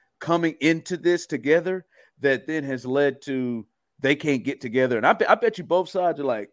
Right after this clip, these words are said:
"Come on, man. Like, after we done held you down, Tyreek, like, you can't, like, you ain't gonna, like, you ain't gonna work with us?" And then Tyreek like, "Hey, I've been giving y'all discounts since y'all got me,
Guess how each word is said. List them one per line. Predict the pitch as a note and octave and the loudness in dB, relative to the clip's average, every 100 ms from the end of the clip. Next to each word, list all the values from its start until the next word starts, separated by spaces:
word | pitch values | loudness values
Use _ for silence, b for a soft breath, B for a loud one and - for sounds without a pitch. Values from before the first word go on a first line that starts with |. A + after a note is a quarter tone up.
| - | -12
"Come | B3+ E3 | -8 -6
on, | G#2+ G#2 | -6 -6
man. | A#2 D3+ G3 - _ _ _ _ _ _ D3 | -4 -6 -8 -18 _ _ _ _ _ _ -4
Like, | D3 - G2+ G2 - | -4 -4 -18 -16 -2
after | F#3+ F#3 F3 | -2 -2 -4
we | B3+ | -2
done | G#3+ | 0
held | G3 G#3+ G#3+ | 2 2 0
you | G#3+ | -2
down, | G3+ A#3 A#3 | -4 -4 -6
Tyreek, | B3 A#3+ B3 C4+ B3 _ _ _ _ _ _ _ _ | -6 -6 -6 -10 -14 _ _ _ _ _ _ _ _
like, | F3+ F3 | -2 -2
you | G#3+ | -4
can't, | A#3+ A3+ F#3+ - | -2 -2 -4 -4
like, | E3 - | -4 -2
you | B3+ | -2
ain't | A3+ G3 | -2 2
gonna, | G3 - - - - - | 0 0 -12 -20 -20 -2
like, | F#3 F#3 | 0 2
you | C4 | 2
ain't | A3+ | 4
gonna | G3 | 8
work | G#3+ C#4+ - | 8 8 4
with | D#4+ | 0
us?" | E4+ D#4+ - _ | 0 -2 -8 _
And | G3+ | -2
then | G#3 A3 | 0 2
Tyreek | A3 G#3+ C4 B3 | 2 2 0 2
like, | G#3+ G3 - | 4 4 4
"Hey, | C4+ B3 C3+ - _ _ _ | 6 6 4 -4 _ _ _
I've | - C4 | -6 -4
been | A3+ | -2
giving | G3+ G#3 G#3 | -2 -4 -2
y'all | A#3+ A#3+ | 0 0
discounts | G#3+ G3+ - G#3+ G3 F3 - _ _ _ _ _ | -2 -6 -4 -4 -2 -2 -6 _ _ _ _ _
since | - A3 F#3 - | -8 -6 -6 0
y'all | F#3+ D#3 | 2 2
got | A#2 A2+ G3+ C4+ C4 | -2 0 2 2 0
me, | E3+ C#3 F2+ | -4 -4 -6